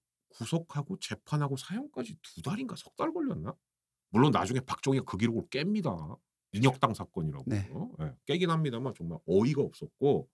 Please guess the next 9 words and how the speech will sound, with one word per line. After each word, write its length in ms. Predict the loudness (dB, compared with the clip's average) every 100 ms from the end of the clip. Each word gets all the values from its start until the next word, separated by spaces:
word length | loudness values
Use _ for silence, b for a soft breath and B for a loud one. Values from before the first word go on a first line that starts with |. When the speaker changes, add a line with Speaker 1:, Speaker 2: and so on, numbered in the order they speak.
| _ _ _ _ _ _
Speaker 1:
그래서 180 | -4 -4
그건 280 | -2 4 6
어이없다. 540 | 6 0 2 0 2 0
어떤 280 | 0 -2 -2
경향신문을 720 | 2 4 4 0 -4 -4 -8 -12 2
"폐간해!" 520 | 4 12 12 12 10 2
그래갖고 320 | 2 2 2 -6 -8
바로 220 | 2 4
날려버리고, 800 | 6 6 8 6 4 4 2 0